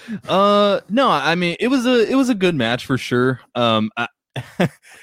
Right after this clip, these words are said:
I, I think, uh, honestly, I, I think I prefer their, their first match, uh, when, uh, Shida got the title off of, uh, off of Nyla Rose. For, for whatever reason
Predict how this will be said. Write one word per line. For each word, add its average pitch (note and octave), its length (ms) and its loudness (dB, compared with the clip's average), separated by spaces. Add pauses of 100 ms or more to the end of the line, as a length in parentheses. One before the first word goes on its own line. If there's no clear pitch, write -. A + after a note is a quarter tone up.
(140)
I, C3 160 -2
I C#3 120 0
think, G#3 420 -2
uh, B2+ 360 2 (440)
honestly, D#3+ 380 -2
I, B2+ 200 -4
I B2+ 120 -2
think C#3 260 -4
I B2+ 120 0
prefer A2+ 360 -4
their, G#2+ 380 0
their G#2+ 160 -2
first A2+ 260 -2
match, A2 460 -4
uh, G#2 180 2 (180)
when, G#2 340 -2
uh, G2 140 0
Shida G#2 300 -2
got G2+ 160 -4
the G#2 80 -8
title G2+ 300 -2
off G2 220 -2
of, G2+ 240 -4
uh, G2+ 240 0 (460)
off A2+ 180 -2
of G#2+ 100 -6
Nyla A2 260 0
Rose. A2 300 0 (360)
For, D3 260 -2
for D3 100 -4
whatever G3+ 300 2
reason C#3+ 520 0